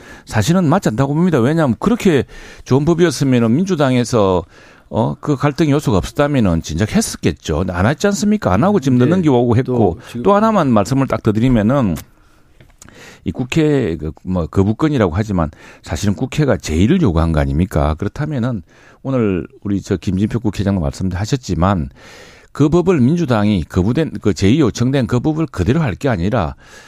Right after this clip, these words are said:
Speaker 1: 조금 기한을 두고서 다시 협의해 본다든가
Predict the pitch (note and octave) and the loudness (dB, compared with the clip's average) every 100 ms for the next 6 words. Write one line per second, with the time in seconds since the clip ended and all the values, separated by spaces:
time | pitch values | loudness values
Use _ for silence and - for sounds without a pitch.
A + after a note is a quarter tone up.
0 | - G2+ F#2+ C#3 C3 G2+ A#2 E3 D#3+ A2 | -16 -12 -6 -4 -4 -6 -4 -2 0 -2
1 | A2+ C3 A2 F2+ D2 F2 D#2+ - - - | -4 -4 -4 -4 -2 -2 -4 -6 -8 -6
2 | A2 D3 E3 G#2 G2+ C3 B2+ F#2+ D#2 C#2 | -4 0 0 2 0 0 0 -2 -2 -4